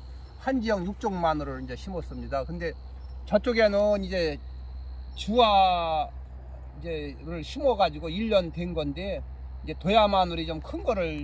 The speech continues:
이제 먼저 심었더니 저거는 먼저 났고, 요 뒤쪽으로는 조금 작은 걸 심었더니 좀 늦게 나고, 이렇게 돼서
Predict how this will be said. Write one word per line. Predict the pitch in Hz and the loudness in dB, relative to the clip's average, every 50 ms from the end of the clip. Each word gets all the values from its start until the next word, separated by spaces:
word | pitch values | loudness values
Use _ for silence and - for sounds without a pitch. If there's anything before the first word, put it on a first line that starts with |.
| 139 135 | -6 -8
이제 | 139 151 143 | -8 -8 -2
먼저 | 139 165 202 208 190 175 | 0 0 0 0 -2 -6
심었더니 | - 170 170 156 - - 151 147 143 | -6 -6 -8 -4 -2 -2 -2 -2 -4
저거는 | - 175 170 175 160 151 143 | -6 -4 -4 -4 -4 -4 -2
먼저 | 139 156 175 185 165 160 147 | 0 0 0 0 0 0 0
났고, | 143 135 131 - - 180 190 175 143 - - - - - - - - 165 | 0 0 -2 -2 -6 -6 -6 -6 -8 -10 -12 -14 -14 -12 -14 -10 -6 -6
요 | 185 | -6
뒤쪽으로는 | 180 - 226 233 - 254 240 220 208 202 185 180 175 | -4 -2 -2 -2 -2 -2 -4 -2 -2 -2 -4 -4 -4
조금 | 226 233 214 202 185 | -4 -4 -4 -4 -6
작은 | - - - 170 185 190 202 | -6 -2 -2 -2 -2 -2 -2
걸 | 185 185 175 | -2 -2 -4
심었더니 | - 185 175 170 156 - 165 156 156 170 190 175 147 - | -4 -6 -8 -8 -6 -6 -6 -6 -6 -6 -8 -8 -8 -6
좀 | 190 175 160 156 151 | -6 -6 -6 -6 -6
늦게 | 202 185 - 220 185 | -6 -2 0 0 0
나고, | 165 156 147 143 143 | 2 0 -2 -2 -4
이렇게 | 143 151 147 - 160 139 | -8 -8 -8 -10 -10 -10
돼서 | 139 147 - 160 170 170 147 113 | -10 -10 -6 -6 -4 -4 -4 -6